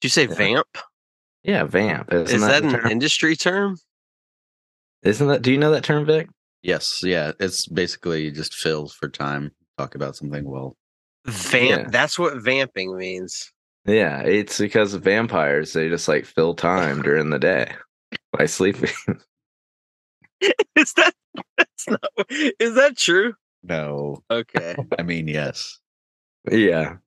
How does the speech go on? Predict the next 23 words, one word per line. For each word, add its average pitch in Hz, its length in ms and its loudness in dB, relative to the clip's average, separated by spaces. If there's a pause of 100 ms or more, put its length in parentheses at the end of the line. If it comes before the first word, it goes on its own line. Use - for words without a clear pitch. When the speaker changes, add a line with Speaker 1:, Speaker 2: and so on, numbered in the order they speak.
(120)
Speaker 2:
yeah. 73 260 2 (520)
Uh, 104 260 4
Speaker 1:
Okay, 123 240 4
so 143 440 4
vamping. 117 760 2 (140)
In, 151 420 4 (1160)
in 143 280 4
jazz 147 520 4
and 139 180 2
popular 143 560 4
music, 117 560 2 (460)
a 120 160 4
short, 156 540 4
simple 143 480 4
introductory 131 840 2
passage, 110 600 2
usually 156 400 4
repeated 131 560 2
several 123 360 2
times 120 520 2
until 110 340 2
otherwise 117 600 4
instructed. 104 760 2